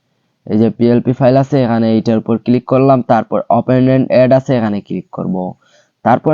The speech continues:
আমরা এখান থেকে ব্যাক আসবো। ব্যাক আসলেই দেখতে পারবো আমাদের সামনে সেম এরকমভাবে পিএলপি ফাইলটি ওপেন হবে। দেখুন এখানে কিছু লেখা আছে, লোগো কিং, রিয়াদ খলিফা, এগুলা লেখা আছে, এগুলা আপনারা কিভাবে চেঞ্জ করবেন, লো-, সাথে এইটা আর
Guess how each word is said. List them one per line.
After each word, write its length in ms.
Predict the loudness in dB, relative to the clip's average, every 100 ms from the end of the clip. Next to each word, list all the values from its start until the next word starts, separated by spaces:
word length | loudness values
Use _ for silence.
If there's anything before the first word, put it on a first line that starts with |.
| 2
আমরা 120 | 2 2
এখান 140 | 2
থেকে 160 | 0 0
ব্যাক 160 | -2 -2 -6
আসবো। 180 | -4 -4 0
ব্যাক 160 | 2 2
আসলেই 260 | 0 0 0 0
দেখতে 200 | -2 0
পারবো 200 | 2 2 2
আমাদের 260 | 2 2 0 0
সামনে 240 | 0 0 0
সেম 140 | -2 -2 -2
এরকমভাবে 560 | -2 0 0 2 2 0
পিএলপি 380 | 0 -2 -2 -2 -2
ফাইলটি 260 | 0 2 2 0
ওপেন 240 | -2 -6 -6
হবে। 200 | -6 -6 -10 _ _ _ _ _ -20 _ _ -4
দেখুন 260 | 0 2 2
এখানে 220 | 2 2 2 0
কিছু 180 | 0 2 2
লেখা 220 | 2 2 2
আছে, 220 | 0 0 2 2
লোগো 260 | 2 2 0
কিং, 200 | 0 2 2 2 2 2
রিয়াদ 220 | 2 0 0
খলিফা, 360 | 0 0 2 2
এগুলা 320 | 2 2 2 2
লেখা 220 | 2 2 0
আছে, 160 | 0 0
এগুলা 240 | 2 2 0
আপনারা 240 | 0 -4 -4 -4
কিভাবে 280 | -4 -4 -8
চেঞ্জ 180 | -8 -10 -10
করবেন, 320 | -8 -6 -6 -8 _ _ _ _ _ -4
লো-, 240 | -2 0 -2
সাথে 320 | -2 -2 0 2 2
এইটা 320 | 2 2 2 2 -2 _ -20 _ -6
আর 140 | -2